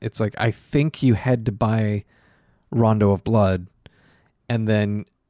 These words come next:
as you played that, you could unlock the original version of Rondo,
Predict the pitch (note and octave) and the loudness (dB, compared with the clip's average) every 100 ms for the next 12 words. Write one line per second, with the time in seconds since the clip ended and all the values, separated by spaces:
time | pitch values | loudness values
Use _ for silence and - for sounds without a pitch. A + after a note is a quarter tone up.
0 | _ - B2+ A#2+ A2 G#2 - A2+ G2+ F#2+ | _ 0 2 4 4 0 2 2 2 0
1 | - G#2+ - G#2 G2+ G2 F#2+ - A2 G2+ | 0 -2 0 0 0 -2 -4 -4 -4 0
2 | G2+ G2+ F#2+ F2+ F#2+ F#2+ F#2 F#2 D3 F#2+ | 0 0 -2 0 0 -2 -4 -4 -4 -2
3 | F#2+ F#2+ | -2 -2